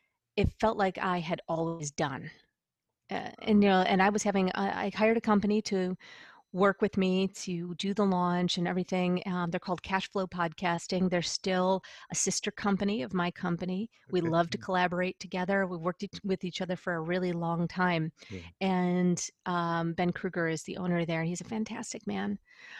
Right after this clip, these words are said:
Speaker 1: um, wonderful business owner. And so his company took care of everything. I fell in love with the process. I fell in love with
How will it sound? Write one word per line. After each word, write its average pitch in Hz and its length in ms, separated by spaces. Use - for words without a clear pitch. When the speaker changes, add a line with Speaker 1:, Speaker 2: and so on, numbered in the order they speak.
Speaker 1:
um, 180 540
wonderful 202 400
business 180 380
owner. 175 480
And 180 480
so 190 160
his 233 200
company 190 580
took 247 200
care 220 160
of 185 100
everything. 175 680
I 190 160
fell 196 260
in 180 100
love 175 240
with 175 100
the - 60
process. 170 520
I 165 80
fell 165 240
in 165 80
love 160 160
with 165 100